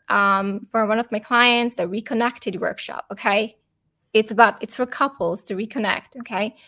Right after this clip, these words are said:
So in this case, because we had such a clear outcome, it was very easy for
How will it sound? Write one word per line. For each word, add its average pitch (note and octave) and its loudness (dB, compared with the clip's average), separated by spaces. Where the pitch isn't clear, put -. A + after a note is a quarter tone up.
So A#3+ 6
in C#4 4
this E4+ 0
case, B3+ -4
because C#4+ -4
we C4 -6
had G3+ -4
such G3+ -10
a A#3 -10
clear - -6
outcome, A#3+ -4
it G#3 -10
was G#3+ 0
very A3+ 4
easy A3 -4
for - -2